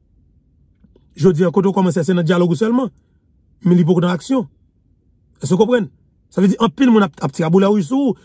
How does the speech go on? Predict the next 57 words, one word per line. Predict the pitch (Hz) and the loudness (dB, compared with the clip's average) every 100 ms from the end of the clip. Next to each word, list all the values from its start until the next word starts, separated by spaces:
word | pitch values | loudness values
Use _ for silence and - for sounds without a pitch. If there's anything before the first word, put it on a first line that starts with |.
| _ | _
y | 147 | -6
ap | |
di | 143 | -4
konsa | 175 160 160 | -2 -2 0
ke | |
ou | 185 | 0
gen | 180 | 0
tèl | 185 196 | 0 0
moun, | 214 | 2
ou | 208 | 4
gen | 220 | 2
bòs, | 190 233 233 | 2 0 -2
ou | |
gen | 190 | -2
sa, | 202 | -2
ou | 196 | -2
gen | 226 202 | -2 -2
sela. | 262 233 - - | -4 -6 -10 0
Men | 196 | 2
nou | 226 | 4
menm | 233 226 | 2 2
ou | |
pale | 220 220 | 0 -2
ansanm | 220 226 | -2 -2
avèk | 247 | -2
nou. | 294 247 - _ _ _ _ _ | -2 -6 -10 _ _ _ _ _
Nou | 190 175 | 0 2
pran | 208 233 | 2 2
omo. | 262 294 - _ _ _ _ _ _ _ _ _ _ _ - | 0 -4 -6 _ _ _ _ _ _ _ _ _ _ _ 2
Nou | 214 | 2
pran | 160 202 | 2 0
sa | 208 185 | 0 -2
di | |
pou | 185 190 | 0 2
verite. | 233 262 220 277 - _ _ _ _ _ _ _ _ _ _ _ _ _ - | 0 0 -2 -2 -4 _ _ _ _ _ _ _ _ _ _ _ _ _ -10
Paske | 165 180 | -4 -2
ou | |
pale | 160 | -2
avèk | 160 180 | 0 2
nou | 214 | 2
anpil. | 233 294 240 131 _ _ _ _ _ _ _ _ - | 0 0 -2 -4 _ _ _ _ _ _ _ _ -6
Men | 160 | -2
bon | 160 175 | 0 2
de, | 151 - _ _ _ _ _ _ _ _ _ _ | 0 -4 _ _ _ _ _ _ _ _ _ _
jan, | 139 160 | -4 -4
jan | 139 143 | -2 -2
peyi | 202 269 | 0 0
pou | 175 156 | -2 -4
ale | 147 | -4
la, | 190 160 - | -4 -6 -6
jan | 143 | -4
nèg | 254 190 | -2 -2
yo | 160 | -2
ap | |
avanse | 147 147 139 | -4 -6 -8
sou | 160 147 | -8 -6
la. | 180 | -4